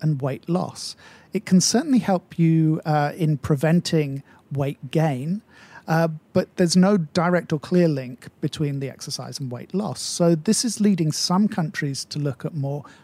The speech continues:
drastic solutions to keep potential second waves of the coronavirus at bay. Uh, the U K,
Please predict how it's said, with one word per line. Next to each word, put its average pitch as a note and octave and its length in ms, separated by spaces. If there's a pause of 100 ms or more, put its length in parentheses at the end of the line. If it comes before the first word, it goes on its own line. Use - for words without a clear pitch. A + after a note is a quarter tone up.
(160)
drastic F#3 560
solutions C3+ 720
to - 100
keep - 260 (360)
potential E3+ 420
second D#3+ 420
waves D3 440
of C3+ 100
the - 80
coronavirus B2+ 920
at - 140
bay. A#2 300 (460)
Uh, D#3+ 200
the D#3 140
U G3 180
K, F#3+ 420